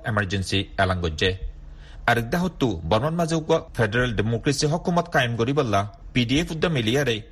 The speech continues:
হাতিয়াৰৰ তঞ্জিমসকলে হাৰ জাগা জাগা মিলিটাৰী নিজাম লৈ মোকাবিলা কৰাৰ। হেন্দিলা আৰু কানাতো লাৰে বেছি চলেৰ। হাতিয়াৰৰ তঞ্জিমসকল বেচা বেছি কামিয়াব হৈ দে দেখা যাৰ। আৰু দাহতো ফুৰা দুনিয়ায়ে মিয়ং লাইঙৰে জেন্দেলাগুৰি চিপ দি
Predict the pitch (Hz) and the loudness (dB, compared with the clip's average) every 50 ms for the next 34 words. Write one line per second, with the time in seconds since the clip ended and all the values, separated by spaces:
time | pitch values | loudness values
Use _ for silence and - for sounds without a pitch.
0 | - - 135 117 - 147 139 135 139 - - 131 107 101 101 131 127 127 - - | -6 -4 -4 -2 0 0 0 0 0 -2 -2 -2 0 0 0 0 0 0 0 0
1 | 131 123 123 120 123 - - - - - - 196 202 180 147 139 123 113 101 113 | 0 2 2 0 -2 -6 -12 -16 -10 -2 0 2 2 2 2 2 2 2 2 2
2 | 107 101 107 95 110 110 113 - - 110 110 120 120 123 - 175 165 160 160 147 | 2 0 0 2 2 0 0 0 -2 -2 0 0 0 -2 -2 0 0 2 2 2
3 | 151 156 147 147 156 139 - - 104 - 101 95 92 95 90 85 92 92 104 101 | 0 0 2 2 0 0 -2 -4 -2 0 2 2 2 2 0 0 0 0 0 -2
4 | - - - - - - - - 165 160 147 160 165 160 - - 120 113 - - | -4 -8 -16 -18 -16 -6 -2 -2 0 0 2 2 2 2 0 0 -2 -2 0 0
5 | 139 135 143 143 - 170 175 165 - 117 117 117 151 165 147 131 - 147 139 - | 2 2 2 0 0 0 0 0 2 4 4 4 4 2 0 -2 -2 -2 0 0
6 | 123 104 87 87 82 - - - - - - - - - - - 175 170 165 175 | 2 2 2 0 -2 -4 -8 -12 -12 -12 -14 -16 -16 -14 -4 0 0 0 2 2
7 | 170 165 170 - - 135 123 117 139 147 151 143 147 - 147 139 - - 92 107 | 2 2 2 0 0 -2 0 0 2 2 2 2 2 2 2 2 2 0 0 2
8 | 107 - 165 160 165 - - 175 170 - - 139 117 110 113 110 107 127 131 127 | 2 2 2 0 0 -2 -2 -4 -2 0 0 0 2 2 2 0 0 0 0 0
9 | 123 123 135 131 - 92 95 90 85 98 87 101 95 - - - - - - - | 2 2 0 0 0 0 0 0 2 2 2 2 2 0 0 -6 -10 -10 -8 -2
10 | - 117 117 117 113 117 151 160 165 160 160 160 156 - - - 127 113 107 104 | 0 2 2 2 2 0 0 0 0 0 0 0 0 0 0 0 2 2 2 2
11 | 101 104 104 104 104 101 101 104 113 139 165 160 - - - - - 110 123 165 | 0 -2 0 0 2 2 2 2 0 0 -2 -4 -8 -14 -8 -2 0 2 2 2
12 | 196 185 156 127 113 104 107 110 117 135 151 - - - - 87 - 123 120 120 | 2 0 0 0 0 0 2 2 2 0 0 -2 -8 -8 -4 0 2 2 4 4
13 | 135 135 135 131 165 190 185 - - - 104 107 117 | 4 2 2 0 0 -2 0 0 0 0 2 2 2